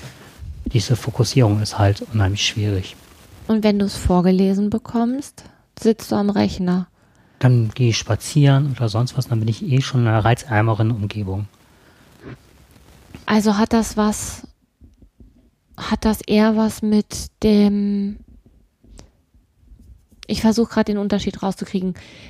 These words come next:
Speaker 2: hat das eher was mit diesem Selbstgewählten und auch mit diesem, ich bin alleine für mich und krieg das vorgelesen?
Speaker 1: Ja, ich überlege jetzt gerade, in welchen Situationen. Ich mach's beim Laufen,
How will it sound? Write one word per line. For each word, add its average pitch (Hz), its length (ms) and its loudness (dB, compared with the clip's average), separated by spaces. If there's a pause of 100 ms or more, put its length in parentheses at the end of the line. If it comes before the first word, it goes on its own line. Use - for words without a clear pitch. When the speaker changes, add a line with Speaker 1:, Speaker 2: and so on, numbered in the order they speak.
(360)
Speaker 2:
hat 220 180 2
das 220 120 0
eher 208 160 2
was 214 180 -2
mit 214 160 -2
diesem 208 320 -2
Selbstgewählten 233 1040 2
und 220 280 -4
auch 220 240 0
mit 220 200 0
diesem, 214 480 -2
ich - 160 -8
bin 220 160 0
alleine 208 460 4
für - 120 -4
mich 240 240 -2
und 233 60 -6
krieg - 220 -4
das 220 180 -2
vorgelesen? 247 880 4
Speaker 1:
Ja, 101 140 2
ich - 140 -6
überlege 107 260 0 (100)
jetzt 131 200 2
gerade, 110 380 2 (380)
in 117 60 6
welchen 113 260 2
Situationen. 110 720 -2 (280)
Ich - 120 -10
mach's 101 180 0
beim 101 220 2
Laufen, 107 440 2